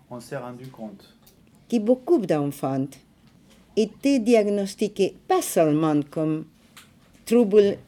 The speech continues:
Speaker 2: de désattention, de désattention et hyperactivité. Beaucoup d'enfants étaient diagnostiqués et médicalisés comme beaucoup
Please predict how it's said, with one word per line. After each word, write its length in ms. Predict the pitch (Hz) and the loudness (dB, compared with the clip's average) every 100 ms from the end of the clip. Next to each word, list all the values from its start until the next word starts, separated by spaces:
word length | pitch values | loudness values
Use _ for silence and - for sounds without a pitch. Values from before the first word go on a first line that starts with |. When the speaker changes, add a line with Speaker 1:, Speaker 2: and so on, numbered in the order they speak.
| _ 156 | _ -4
Speaker 2:
de 600 | 156 180 180 156 170 156 | 4 6 6 2 -6 0
désattention, 1200 | 175 180 190 170 170 165 160 - 170 170 165 151 | 2 2 0 0 0 0 -4 0 2 2 2 0
de 920 | 160 143 147 117 139 - 87 127 156 | -2 -2 -4 -4 -6 -8 -10 -4 -2
désattention 1160 | 143 135 143 165 160 156 151 151 151 - 160 160 | -2 -6 -2 -2 -2 -4 -2 -2 -2 -2 -2 0
et 180 | 151 151 | 0 -2
hyperactivité. 960 | 151 147 147 143 - 143 143 135 143 139 _ - - _ _ _ | 0 0 0 -2 -6 -4 -6 0 -2 -2 _ -20 -20 _ _ _
Beaucoup 420 | 175 247 254 359 349 | 4 4 6 2 2
d'enfants 600 | 277 233 208 - 294 294 262 - | 0 0 -2 -2 2 2 0 0
étaient 480 | 208 208 180 151 135 _ _ _ _ - _ - | 0 0 0 0 -2 _ _ _ _ -20 _ -6
diagnostiqués 960 | 185 302 269 254 226 - 180 - 151 - | 2 2 4 0 0 -6 -6 -2 -2 -2
et 100 | 196 | -2
médicalisés 1000 | 220 214 220 - 151 143 - - 302 330 - - _ - - _ _ _ _ | 0 -2 -2 -2 -2 -2 -2 0 0 -2 -14 -20 _ -20 -20 _ _ _ _
comme 380 | - 240 247 240 - - - _ - - | 0 4 4 2 -4 -20 -20 _ -18 -2
beaucoup 500 | 196 269 - 359 | 6 6 6 6